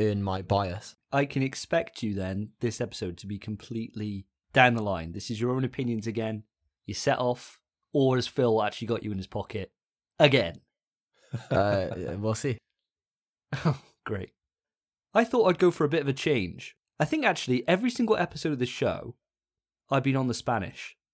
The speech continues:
Speaker 2: at some point. You know, obviously there was that fabled, fabled episode a couple of episodes ago where I was chucking my guts up after drinking,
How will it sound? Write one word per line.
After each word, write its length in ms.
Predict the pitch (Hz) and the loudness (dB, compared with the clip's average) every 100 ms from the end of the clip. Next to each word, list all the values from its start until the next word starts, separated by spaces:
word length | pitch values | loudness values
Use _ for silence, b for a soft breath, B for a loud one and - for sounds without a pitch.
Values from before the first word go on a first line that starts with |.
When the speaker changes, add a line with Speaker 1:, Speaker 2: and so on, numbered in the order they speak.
| _ _ _ | _ _ _
Speaker 2:
at 140 | 123 127 | -8 -4
some 300 | - 156 131 | 4 4 4
point. 300 | - 95 - _ _ _ _ _ _ _ _ _ _ - | -2 -4 -6 _ _ _ _ _ _ _ _ _ _ 0
You 120 | 131 | 0
know, 140 | 117 - | 0 -4
obviously 280 | 131 120 127 | -6 -4 0
there 100 | 120 | 0
was 80 | 113 | 2
that 300 | 120 113 - | 0 0 -4
fabled, 580 | - 131 117 113 110 - _ _ _ _ - | 0 0 2 0 -2 -8 _ _ _ _ -8
fabled 440 | - 139 110 110 | 0 2 2 0
episode 400 | 110 - 117 101 | -2 -2 -2 -2
a 60 | 98 | -4
couple 260 | - 107 | -8 -6
of 40 | 110 | -6
episodes 340 | 110 - 98 | -6 -8 -8
ago 280 | 98 101 101 | -6 -6 -4
where 140 | 104 | -4
I 60 | 92 | -6
was 80 | 92 | -8
chucking 300 | - - 98 | -8 -8 -6
my 100 | 98 | -6
guts 300 | 120 113 - | -6 -6 -6
up 160 | 101 | -8
after 260 | 113 - 107 | -8 -8 -8
drinking, 540 | - 104 104 101 98 | -8 -8 -6 -6 -6